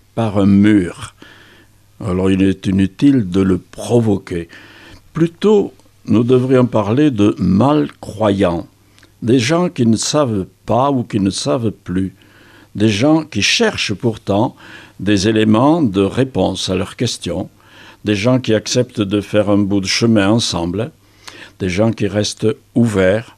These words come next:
aux problèmes d'aujourd'hui. Alors on peut éveiller sans scandaliser, montrer des exemples de recherches qui se font, comme celle qu'on a évoquée avec le groupe des Dombes, par exemple,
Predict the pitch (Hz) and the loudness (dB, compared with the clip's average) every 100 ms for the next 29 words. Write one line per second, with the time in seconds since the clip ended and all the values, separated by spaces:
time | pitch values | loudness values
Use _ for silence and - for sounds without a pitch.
0 | _ - 82 - 151 95 95 98 92 104 | _ -10 -8 -6 -2 0 0 -2 -4 -6
1 | 104 82 90 - _ _ _ _ _ _ | -6 -6 -6 -8 _ _ _ _ _ _
2 | _ 101 120 147 147 131 160 175 - - | _ -2 2 4 2 2 0 0 -2 -2
3 | 101 101 107 95 104 131 214 _ _ _ | 0 2 0 2 0 0 -4 _ _ _
4 | _ - - 117 117 - 117 113 120 113 | _ -6 -2 -2 -2 -2 0 0 0 -2
5 | 98 87 90 - _ _ _ _ _ _ | -2 -4 -6 -8 _ _ _ _ _ _
6 | _ - - 101 110 107 113 110 110 104 | _ -18 -2 2 2 2 0 0 0 0
7 | 95 85 120 131 123 98 95 98 - - | -2 0 0 2 0 0 0 0 0 -2
8 | - - 107 - 160 - 107 110 - - | -4 -6 -6 -6 -8 -4 -4 -4 -6 -20
9 | - _ _ - 95 92 - 95 90 95 | -20 _ _ -4 -2 -2 -4 -4 -4 -4
10 | 92 90 90 90 117 127 98 92 95 85 | -2 -4 -6 -6 -2 -2 -2 -4 -4 -4
11 | - 90 - 85 90 85 139 120 90 110 | -4 -4 -4 -6 -4 0 2 2 0 -6
12 | 101 107 135 90 92 98 113 | -6 -4 -4 -2 -2 -4 -8